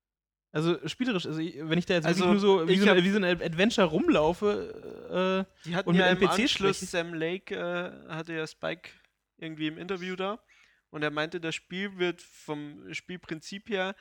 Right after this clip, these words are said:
Speaker 2: also es wird sehr story-driven sein, wie alle Spiele von Remedy eben, aber es wird so ein, äh, ganz normaler Third-Person-Shooter sozusagen werden.
Speaker 1: Mhm.
Speaker 2: Ja.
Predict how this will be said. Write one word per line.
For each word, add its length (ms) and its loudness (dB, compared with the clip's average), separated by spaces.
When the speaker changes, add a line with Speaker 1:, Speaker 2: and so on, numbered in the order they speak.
Speaker 2:
also 180 -4
es 140 -8
wird 160 0
sehr 180 2
story-driven 800 -4
sein, 320 -8
wie 100 -8
alle 200 -4
Spiele 300 -8
von 180 -12
Remedy 340 -8
eben, 220 -12
aber 120 -2
es 160 -4
wird 180 -4
so 120 -8
ein, 380 -10
äh, 380 -4
ganz 300 -4
normaler 680 0
Third-Person-Shooter 1160 -6
sozusagen 600 -14
werden. 300 -4
Speaker 1:
Mhm. 60 -4
Speaker 2:
Ja. 320 -4